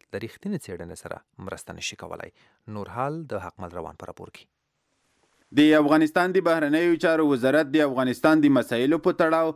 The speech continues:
Speaker 2: په مسکو کې د روسیې، چین او پاکستان لخوا د درې اړخیزې غونډې پر جوړولو سختنې وکه-، وکړه او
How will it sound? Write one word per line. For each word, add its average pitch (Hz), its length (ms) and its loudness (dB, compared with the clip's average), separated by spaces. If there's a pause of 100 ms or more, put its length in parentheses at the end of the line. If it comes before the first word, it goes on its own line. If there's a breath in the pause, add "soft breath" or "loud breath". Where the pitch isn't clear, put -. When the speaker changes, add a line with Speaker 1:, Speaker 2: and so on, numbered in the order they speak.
(220 soft breath)
Speaker 2:
په 170 220 6
مسکو 170 320 4 (140)
کې 180 140 -2
د 151 140 4
روسیې، 147 520 4
چین 175 200 0 (260 loud breath)
او 165 40 8 (140)
پاکستان 170 560 4
لخوا 160 200 2
د 139 240 0
درې 127 220 0
اړخیزې 147 380 2 (100)
غونډې 151 380 4
پر 123 200 0
جوړولو 127 520 2
سختنې 143 500 2
وکه-، 107 320 0
وکړه 107 640 0
او 120 100 4